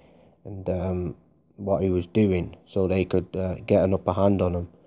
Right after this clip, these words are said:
No, that's just a cover up. Basically, Lucky Luciano was supplying America on how the docks worked and how they operate, 'cause he knew, because he'd smuggle drugs in and weapons out from Eastern Europe and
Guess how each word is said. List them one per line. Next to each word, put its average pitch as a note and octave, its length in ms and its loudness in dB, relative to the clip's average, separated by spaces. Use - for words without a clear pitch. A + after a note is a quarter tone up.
No, G2+ 360 2
that's - 340 4
just A2+ 240 -4
a - 60 -2
cover G#2 420 4
up. - 300 2
Basically, A#2+ 400 4
Lucky G#2 280 4
Luciano G#2+ 640 6
was F#2 140 2
supplying G2+ 480 4
America G2+ 480 4
on F#2 140 2
how G2 160 4
the F2+ 100 0
docks - 400 2
worked F2+ 480 0
and G2 120 -4
how F#2+ 160 4
they F#2+ 140 2
operate, F#2 640 2
'cause F#2 120 -4
he G2 140 0
knew, F#2+ 340 4
because F2+ 300 -4
he'd F#2+ 220 0
smuggle F#2 420 -2
drugs F#2+ 380 0
in F#2+ 240 2
and F2+ 200 -4
weapons G2 500 0
out F#2+ 280 6
from F#2 240 0
Eastern F#2+ 440 -2
Europe F#2+ 520 4
and F2+ 220 -6